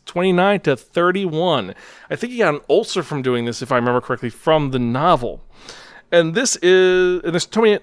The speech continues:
other characters that we do focus on and talk about, but I'm not gonna focus on this. I'm not gonna just tell you reiterating because you should just read this.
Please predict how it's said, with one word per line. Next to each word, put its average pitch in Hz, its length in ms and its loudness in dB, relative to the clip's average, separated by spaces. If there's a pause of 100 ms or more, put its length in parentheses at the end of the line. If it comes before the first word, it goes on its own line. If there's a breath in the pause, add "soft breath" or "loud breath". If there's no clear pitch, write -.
(120)
other 139 160 2
characters 131 320 -2
that 135 160 -4
we 127 120 -6
do 127 360 0
focus 123 380 -2
on 120 120 -2
and 110 80 -10
talk 127 220 0
about, 117 260 -6
but 123 140 -8
I'm 131 140 -2
not 151 180 0
gonna 127 180 -2
focus - 380 -6
on 113 80 -8
this. 110 120 -10
I'm 147 60 -4
not 151 120 0
gonna 151 120 -4
just 135 140 -6
tell 139 100 -2
you 123 80 -2
reiterating 107 400 -2
because 113 240 -8
you 156 120 -12
should 165 160 -8
just 151 220 -4
read 104 360 -6
this. - 320 -12